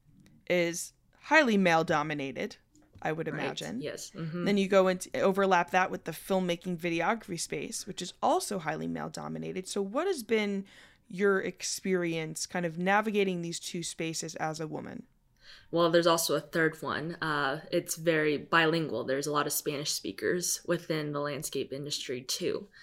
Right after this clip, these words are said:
Speaker 2: So for me,
Speaker 1: Yes.
Speaker 2: trying to combat that, I'm very fortunate. I have a coworker that I've worked with, and he is bilingual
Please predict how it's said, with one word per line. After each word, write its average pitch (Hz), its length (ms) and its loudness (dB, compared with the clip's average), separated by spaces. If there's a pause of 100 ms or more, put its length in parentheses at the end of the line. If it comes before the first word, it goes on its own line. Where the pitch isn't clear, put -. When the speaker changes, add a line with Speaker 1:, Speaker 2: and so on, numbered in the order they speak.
(280)
Speaker 2:
So 170 560 4
for 165 220 0
me, 190 400 6
Speaker 1:
Yes. - 300 -12
Speaker 2:
trying 175 300 0
to 185 100 -2
combat 165 540 -2
that, 151 200 4
I'm 151 300 -2
very 165 180 2
fortunate. 156 440 -4
I 147 80 -2
have 143 140 -2
a 139 40 -6
coworker 151 720 -4 (400)
that 160 140 2
I've 156 240 2
worked 160 320 2
with, 160 260 0
and 156 140 -2
he 165 580 0
is 156 280 2
bilingual 160 800 0